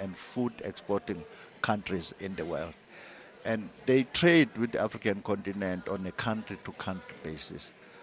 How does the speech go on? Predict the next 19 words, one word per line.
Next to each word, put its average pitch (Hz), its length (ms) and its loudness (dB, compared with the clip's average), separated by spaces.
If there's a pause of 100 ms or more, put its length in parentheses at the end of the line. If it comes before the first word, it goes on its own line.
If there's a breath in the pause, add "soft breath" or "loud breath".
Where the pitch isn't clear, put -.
(180 loud breath)
But 110 200 2
with 127 140 2
the - 80 2
establishment 117 800 2
of 101 160 -2
the 87 100 -4
free 104 240 -4
trade 92 340 0 (120)
area, 90 340 -2
that 107 160 -2 (120)
opens 110 360 0
a 98 80 0
big 120 260 -8
opportunity, 90 640 -4
a 90 40 -2
big - 280 -2
platform 90 440 0 (480 loud breath)
for 98 200 -2
Brazil. 82 480 -4